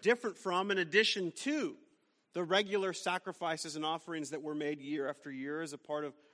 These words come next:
religious duties. These were, if you will, <laughs> extra voluntary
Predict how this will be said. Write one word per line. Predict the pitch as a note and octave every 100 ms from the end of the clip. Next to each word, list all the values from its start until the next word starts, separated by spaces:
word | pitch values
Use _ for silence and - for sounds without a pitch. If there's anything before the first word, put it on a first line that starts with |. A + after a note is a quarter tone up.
| -
religious | D3+ D#3+ C#3+ D3+ - - _ - B2
duties. | F3 G#3 C3 - - - _ _ _ _ _ _ _ _ _ _ _ _ _ _ _ _ _ _
These | E3 F3
were, | F#3+ D#3+ - _ _ _ _ _ _ _ _ _ _ _ _ _ _ _
if | -
you | D3+
will, | D#3 D3+ -
<laughs> | _
extra | F#3+ - - - F3+ - E3 _ _ _ _ -
voluntary | E3+ F3 F3 D#3 - D3+ C3+